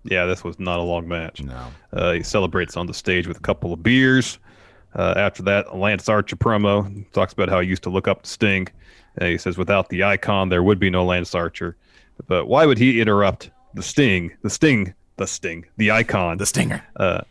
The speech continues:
Speaker 1: and he says, "Well, it should be my time." And he, he gets a bat. He says, "This bat used to mean people were paying attention. Now, time for people to pay attention to Lance Archer."
Speaker 2: Yeah. The Murder
Speaker 1: So apparently
Speaker 2: Hawk.
Speaker 1: he's coming after Sting.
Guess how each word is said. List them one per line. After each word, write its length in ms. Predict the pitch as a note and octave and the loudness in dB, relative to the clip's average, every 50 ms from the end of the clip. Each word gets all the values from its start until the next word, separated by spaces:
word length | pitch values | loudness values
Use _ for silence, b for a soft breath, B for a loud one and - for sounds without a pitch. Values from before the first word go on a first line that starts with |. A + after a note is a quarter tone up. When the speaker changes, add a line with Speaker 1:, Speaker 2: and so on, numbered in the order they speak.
| _ _ - | _ _ -8
Speaker 1:
and 120 | G2 F2 | -6 -4
he 80 | F2 E2+ | -4 -4
says, 320 | - - G2+ F#2 F#2 E2+ | -2 0 2 2 2 2
"Well, 180 | G#2+ A2 G#2+ G#2 | 2 2 2 2
it 40 | G#2 | 2
should 160 | - - C3+ | 2 2 2
be 160 | C3 A#2+ A2+ G2+ | 4 4 4 4
my 240 | G2+ A#2 D3+ F#3 | 4 4 4 4
time." 460 | D#3+ - B2+ G#2 F2+ E2+ F2 G2+ A#2+ - _ _ _ _ _ _ _ _ - | 4 2 2 2 2 2 0 0 -2 -6 _ _ _ _ _ _ _ _ -6
And 120 | - F#2+ F#2 | -4 -2 -2
he, 60 | F2+ - | -4 -6
he 140 | - - - - | -12 -12 -6 -4
gets 160 | A2 G2 - | -4 -4 -4
a 40 | F2+ | -2
bat. 340 | E2 G2+ G2 F#2+ F#2+ - - - | 0 2 2 2 2 0 -4 -8
He 80 | G#2+ G2 | -14 -10
says, 200 | - G2 F#2 F#2 | -8 -6 -4 -4
"This 120 | F#2 - | -4 -4
bat 340 | - - G#2+ G#2 G#2 - - | 0 0 2 2 2 0 0
used 220 | A2 G#2+ G2+ - | 0 0 0 -2
to 60 | - | -2
mean 340 | F#2+ G#2+ A#2 A2+ A2 G#2+ G2 | 0 2 2 4 4 2 2
people 240 | - A#2+ A#2+ - G2 | 0 -2 -2 0 0
were 80 | F#2+ - | -2 0
paying 240 | - - A2+ F#2+ | 0 0 -2 -2
attention. 380 | E2+ - - D#3+ D#3+ C3+ - - _ _ _ _ _ _ _ _ _ _ _ _ _ _ _ - | -2 0 2 2 2 2 0 -6 _ _ _ _ _ _ _ _ _ _ _ _ _ _ _ -2
Now, 440 | A2 A#2+ C3 C3 A#2+ A2+ G2+ G2+ - _ _ _ _ _ _ _ - | 0 2 2 4 4 2 0 -2 -6 _ _ _ _ _ _ _ -2
time 220 | - B2+ C3 A2+ | 0 2 2 0
for 60 | - | 0
people 240 | - C#3+ B2+ - A2 | 0 0 0 0 0
to 60 | F2 | -2
pay 140 | - B2 B2 | 0 0 0
attention 520 | A2+ - - A#2+ A#2 - - A2 G#2 G#2 - _ _ _ _ _ _ _ - | 2 2 0 0 0 0 -2 -4 -6 -8 -14 _ _ _ _ _ _ _ -2
to 60 | G#2 | 0
Lance 240 | A2+ B2 A2+ - - | 0 0 2 2 0
Archer." 260 | F#2 - - - - _ _ _ - | 0 -2 -2 -8 -20 _ _ _ -6
Speaker 2:
Yeah. 440 | F2 G2+ A#2+ C3 C#3 B2+ F#2+ - - - _ _ _ - | 0 2 4 4 4 4 2 0 -4 -10 _ _ _ -18
The 260 | - C#2+ D2 C#2+ C#2+ D2 | -14 -10 -10 -8 -8 -6
Murder 220 | D#2+ F2 G2 G2 | -6 -4 -4 -2
Speaker 1:
So 60 | F#2 | 0
apparently 300 | E2+ - G#2+ - D#2+ F#2+ | 2 2 2 2 2 2
Speaker 2:
Hawk. 20 | G2+ | 0
Speaker 1:
he's 120 | G#2+ - | -2 -2
coming 200 | - A2 G#2 G2+ | -2 -2 -2 0
after 200 | G2 F#2 - G2 | -2 -2 -4 -8
Sting. 240 | - - G2 F2+ | -10 -8 -8 -10